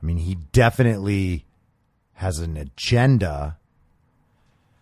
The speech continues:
that is very pro-socialist. In fact, many of those plans, see, this is the craziest thing about these plans. This is the craziest thing about the Green New Deal plan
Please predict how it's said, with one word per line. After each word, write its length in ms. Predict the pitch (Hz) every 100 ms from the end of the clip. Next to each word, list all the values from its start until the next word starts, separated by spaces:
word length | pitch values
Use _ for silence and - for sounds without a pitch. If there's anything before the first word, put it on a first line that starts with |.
| _ _
that 220 | 107 98 92
is 240 | 87 76
very 320 | - 98 90
pro-socialist. 1040 | 82 - 82 - 69 - 78 87 - - - _ _ _ _ _ _
In 140 | 110
fact, 280 | 104 123 110
many 300 | 110 117 151
of 140 | 170 120
those 200 | 120 -
plans, 220 | 127 104
see, 120 | 170
this 180 | 160 165
is 120 | 247
the 100 | 202
craziest 520 | - 143 135 127 123
thing 140 | - 127
about 220 | 131 117
these 140 | 127
plans. 300 | - 135 135
This 60 | 117
is 60 | 131
the 80 |
craziest 420 | - 143 123 120 -
thing 80 |
about 180 | 120 113
the 60 | 104
Green 260 | 87 110
New 140 | 110 107
Deal 240 | 92 107
plan 420 | 98 120 117 117